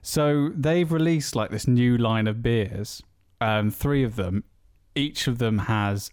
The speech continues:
a different, uses different, they call, they say cast-offs, but there must be, like, surplus supplies of certain Kellogg's cereal that they don't use anymore. So they make a really nice I P A with Rice Krispies. They make a nice, really nice lager with cornflakes.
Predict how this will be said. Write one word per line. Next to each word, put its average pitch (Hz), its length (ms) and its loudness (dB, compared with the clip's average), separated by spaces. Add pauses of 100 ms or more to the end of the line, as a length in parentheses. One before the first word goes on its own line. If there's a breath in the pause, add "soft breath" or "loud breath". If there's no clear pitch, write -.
a 113 60 -4
different, 107 680 -4
uses 120 800 0
different, 110 520 -2 (340 soft breath)
they 135 100 0
call, 180 260 0
they 147 140 -2
say 156 160 -2
cast-offs, 127 800 -2
but 107 160 -2
there 110 140 0
must 113 220 0
be, 113 120 0
like, 101 320 -2 (120)
surplus - 840 -4
supplies 104 640 0
of 92 120 -4
certain 101 320 -4
Kellogg's 104 580 -6
cereal 123 540 0
that 135 60 -2
they 123 80 -4
don't 117 260 0
use 123 180 2
anymore. 151 400 0 (400 loud breath)
So - 140 -6
they 120 100 0
make 131 220 0
a 135 40 -2
really 147 300 2
nice 135 220 0 (100)
I 120 160 0
P 117 220 0
A 104 200 2
with 95 180 -4
Rice 101 260 -2
Krispies. 101 680 -8 (720 soft breath)
They 110 100 -4
make 110 240 -2
a 120 40 -2
nice, 120 320 0
really 131 220 2
nice 123 280 -2
lager 113 440 0
with 104 200 -2
cornflakes. 104 920 -4